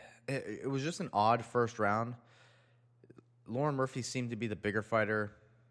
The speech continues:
walking her down, but Lilia, she was hitting her with some pretty good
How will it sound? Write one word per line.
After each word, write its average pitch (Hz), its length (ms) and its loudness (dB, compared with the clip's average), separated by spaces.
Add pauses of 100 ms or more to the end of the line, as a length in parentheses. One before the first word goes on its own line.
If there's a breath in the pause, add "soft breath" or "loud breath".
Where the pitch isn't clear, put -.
(120)
walking 104 360 2
her 95 100 -4
down, 95 380 -2
but 92 200 -4
Lilia, 98 480 -2
she - 180 -10
was 104 160 -4
hitting 151 200 -2
her 135 100 -4
with 113 80 -8
some 113 140 -10
pretty 156 180 -8
good 123 240 -4